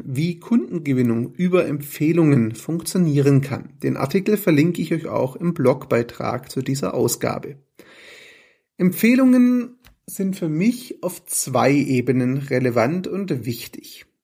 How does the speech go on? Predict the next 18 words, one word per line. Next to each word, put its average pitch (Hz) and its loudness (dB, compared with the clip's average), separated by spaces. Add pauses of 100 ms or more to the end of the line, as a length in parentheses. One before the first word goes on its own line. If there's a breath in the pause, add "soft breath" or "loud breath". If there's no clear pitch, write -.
(120)
Die 127 0
erste 180 4
Ebene: 214 0 (840 loud breath)
Ihr 170 2
könnt 208 2
dadurch 180 0 (100)
wunderbare 170 2
Netzwerke 135 0
aufbauen, 151 -6 (100)
neue 143 4
Kontakte 147 -6
knüpfen 185 -4
und - -4
andere 139 4
Menschen 147 2
und 135 -2
Netzwerkpartner 135 -4
ansprechen. 135 -2